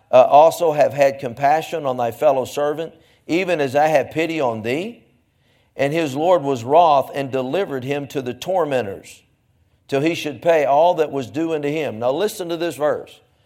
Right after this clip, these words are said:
"So likewise shall my heavenly Father do also unto you, if you from your hearts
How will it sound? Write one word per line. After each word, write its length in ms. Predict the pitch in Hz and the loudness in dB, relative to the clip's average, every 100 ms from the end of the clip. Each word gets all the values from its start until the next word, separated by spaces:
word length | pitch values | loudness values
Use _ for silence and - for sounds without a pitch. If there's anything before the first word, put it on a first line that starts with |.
| _ _ _ | _ _ _
"So 320 | - 175 208 | 2 6 8
likewise 960 | 202 196 208 202 139 120 131 147 - - | 8 6 4 6 6 6 4 0 -12 -20
shall 300 | - 170 165 | -2 2 4
my 200 | 151 151 | 4 2
heavenly 440 | 160 180 180 175 160 | 4 2 0 -4 -4
Father 440 | 175 175 147 139 | 0 2 0 -2
do 220 | 131 151 | -4 -4
also 540 | 151 170 185 170 147 143 | 2 4 2 -2 -4 -4
unto 160 | 131 | -4
you, 540 | 123 160 156 117 123 - _ _ _ - | -8 -6 -4 -4 -8 -14 _ _ _ 2
if 240 | 143 110 | 2 2
you 180 | 156 220 | -4 -6
from 300 | - 175 160 | 0 0 0
your 240 | 156 170 | 0 0
hearts 680 | 160 196 147 120 - - | 2 4 4 4 0 -14